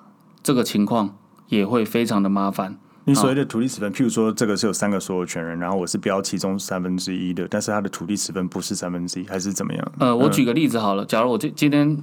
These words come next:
Speaker 1: 我标台北市公寓的五楼，
Speaker 2: 对。
Speaker 1: 三十几坪，
Speaker 2: 对。
Speaker 1: 正常的土地持分应该，平均应该是在七坪左右，
Speaker 2: 嗯。
Speaker 1: 七八坪左右。
Speaker 2: 对。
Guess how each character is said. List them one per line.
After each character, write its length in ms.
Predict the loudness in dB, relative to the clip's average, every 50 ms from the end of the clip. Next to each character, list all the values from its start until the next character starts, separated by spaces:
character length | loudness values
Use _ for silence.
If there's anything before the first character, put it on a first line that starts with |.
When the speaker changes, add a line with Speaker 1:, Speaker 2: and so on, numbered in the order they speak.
| -4
Speaker 1:
我 120 | -2 -2 0
标 400 | 2 4 4 4 4 2 0 -2 -10 -18 -20 _ -20 -18 -8
台 100 | -2 0
北 120 | 2 2 2
市 300 | 2 2 2 2 0 -2 -10 -20 -20 -20 -20 -20 _ -20 -20 -20 -20 _ -20 _ -2
公 240 | 2 2 4 4 4
寓 160 | 6 6 4
的 300 | 6 4 2 2 0 -2 -2
五 160 | 0 2 2
楼， 280 | 4 4 2 0 -2 -2
Speaker 2:
对。 220 | -2 0 0 0 -2 -8 -16 -20 -20 -20 -20 -20 _ -20 -10
Speaker 1:
三 220 | 0 2 2 2
十 80 | 2 2
几 140 | 0 0 0
坪， 280 | 2 2 2 2 0 -2 -4
Speaker 2:
对。 220 | -2 -2 -2 -2 -4 -10 -8 0
Speaker 1:
正 200 | 2 4 4 4
常 180 | 4 4 2
的 80 | 2 2
土 120 | 0 2
地 120 | 0 0 0
持 180 | 0 0 -2
分 260 | 2 2 2 2 0 0 2
应 220 | 4 4 4 2
该， 100 | 0 -6 -8 -6
平 220 | -2 0 2 2
均 260 | 4 4 2 2 2 -2 0
应 140 | 2 2 4
该 140 | 4 2 2
是 100 | 2 0
在 120 | 0 0
七 200 | -2 0 0 0
坪 180 | 2 2 2 0
左 160 | 0 0 -2 0
右， 120 | 0 2
Speaker 2:
嗯。 180 | 2 2 2 2
Speaker 1:
七 140 | 2 0 2
八 140 | 2 2 2
坪 160 | 2 2 0
左 140 | 0 0 -2
右。 140 | 0 2 2
Speaker 2:
对。 120 | 2 0